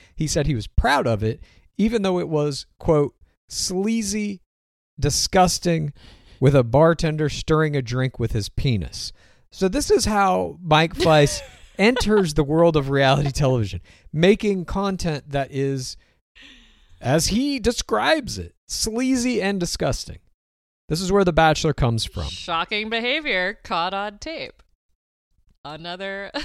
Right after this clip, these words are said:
Speaker 2: <laughs> possible subtitle for The Bachelor.
Speaker 1: And then in two thousand, Fleiss gets to get another show on the air. This is one he created called Who Wants to Marry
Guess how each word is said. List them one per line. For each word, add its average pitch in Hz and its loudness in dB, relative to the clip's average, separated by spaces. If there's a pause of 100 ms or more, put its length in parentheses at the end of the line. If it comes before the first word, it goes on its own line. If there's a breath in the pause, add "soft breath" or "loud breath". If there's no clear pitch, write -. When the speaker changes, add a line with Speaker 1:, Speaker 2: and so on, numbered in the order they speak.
(140)
Speaker 2:
<laughs> - -20
possible 220 -6
subtitle 156 -8
for 160 -16
The 156 -14
Bachelor. - -16 (1200 soft breath)
Speaker 1:
And 170 0
then 220 -2
in 180 -4
two 202 -2
thousand, 131 -2 (880)
Fleiss 101 0
gets - -2
to 180 0 (500)
get 175 0
another 339 0
show 101 0
on 85 -4
the 82 -6
air. 82 -4
This 98 -6
is 135 -6
one 175 0
he 190 2
created 196 -2 (380)
called 180 0
Who 226 -2
Wants 196 -4
to 202 -2
Marry 160 0